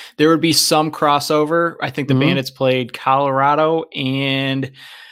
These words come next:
Speaker 1: I want to say San Diego, San Diego last year as well, but the rest of the sixteen games, it was all Eastern Conference teams.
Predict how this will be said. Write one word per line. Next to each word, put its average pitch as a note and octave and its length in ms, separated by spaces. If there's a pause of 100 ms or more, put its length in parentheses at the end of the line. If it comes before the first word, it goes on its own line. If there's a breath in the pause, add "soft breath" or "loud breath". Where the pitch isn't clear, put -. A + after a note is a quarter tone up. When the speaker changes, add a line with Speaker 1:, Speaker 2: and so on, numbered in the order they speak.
(240 loud breath)
Speaker 1:
I C3 60
want C3+ 300
to D3 40
say C#3 220
San C3+ 300
Diego, B2 260
San D3 240
Diego C#3 300
last B2 300
year B2 120
as A#2 100
well, B2 200
but A#3 180
the C#3 80
rest C3+ 440
of C3+ 60
the C3 440
sixteen C#3 500
games, C3 320
it C3+ 60
was - 140
all B2+ 360
Eastern A#2+ 380
Conference B2+ 460
teams. B2+ 360